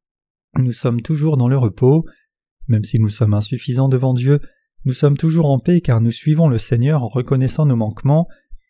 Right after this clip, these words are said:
C'est seulement si nous sommes créés par Dieu que le repos vient dans nos cœurs. Nous devrions d'abord chercher le Seigneur et le servir. Même si nous avons été complètement incapables de suivre le Seigneur, Dieu a fait de nous de nouvelles créatures pour que nous puissions le suivre par la foi.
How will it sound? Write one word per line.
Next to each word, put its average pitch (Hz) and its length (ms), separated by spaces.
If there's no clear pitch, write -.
C'est - 180
seulement 110 380
si 120 180
nous 113 100
sommes 110 240
créés 139 320
par 135 220
Dieu 135 220
que 135 140
le 123 120
repos 127 300
vient 127 200
dans 127 140
nos 123 120
cœurs. 143 420
Nous 107 100
devrions 107 400
d'abord 107 340
chercher 123 360
le 120 100
Seigneur 120 400
et 120 40
le 123 100
servir. 123 720
Même 104 200
si 113 160
nous 107 180
avons 110 220
été 107 180
complètement 127 580
incapables 123 540
de 117 100
suivre 120 400
le 120 100
Seigneur, 123 580
Dieu 127 260
a 156 60
fait 147 160
de 139 100
nous 147 180
de 123 120
nouvelles 147 300
créatures 131 580
pour - 160
que 120 100
nous 113 160
puissions 156 380
le 127 120
suivre 135 380
par 143 180
la 113 100
foi. 147 420